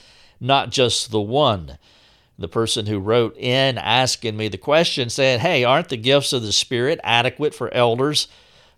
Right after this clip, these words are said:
uh, to do the work of counseling?" And I answered that quickly and succinctly. The answer is,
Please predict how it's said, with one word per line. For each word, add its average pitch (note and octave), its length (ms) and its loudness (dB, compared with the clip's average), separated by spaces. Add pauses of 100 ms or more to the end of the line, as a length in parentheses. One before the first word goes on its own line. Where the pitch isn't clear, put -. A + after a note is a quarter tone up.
uh, - 200 -10
to B2 140 -6
do C3 220 4
the B2+ 120 0
work B2+ 320 4
of A#2+ 260 2
counseling?" D3+ 760 0
And A2 280 -6 (140)
I A2 160 -4
answered A#2 520 -2
that A2 320 2 (120)
quickly C#3+ 520 0
and A#2 180 -2
succinctly. C3 720 0
The A2+ 200 -8
answer B2 340 -6
is, G#2 200 -4